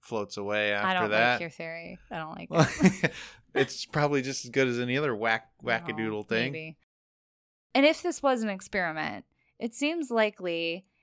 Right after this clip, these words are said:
Speaker 2: it was more of an experiment of the mind rather than an electronic one, seeing as there were no devices found anywhere near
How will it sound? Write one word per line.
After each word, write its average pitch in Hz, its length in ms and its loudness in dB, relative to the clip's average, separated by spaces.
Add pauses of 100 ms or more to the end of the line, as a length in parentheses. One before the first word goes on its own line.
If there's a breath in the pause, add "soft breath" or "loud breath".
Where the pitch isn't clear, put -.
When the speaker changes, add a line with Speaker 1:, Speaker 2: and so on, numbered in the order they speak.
(300)
Speaker 2:
it 226 160 0
was 214 180 -2
more 226 240 2
of 254 100 0
an 247 80 -2
experiment 196 640 -2
of 180 120 -6
the 175 100 -6
mind 170 540 -2
rather 180 500 4
than 175 140 -8
an 170 60 -4
electronic 165 880 -2
one, 156 260 -2
seeing 175 280 -6
as 165 160 -14
there 165 200 -4
were 156 140 -10
no 165 280 -4
devices 165 560 -2
found 151 380 -4
anywhere 156 400 -6
near 151 260 -6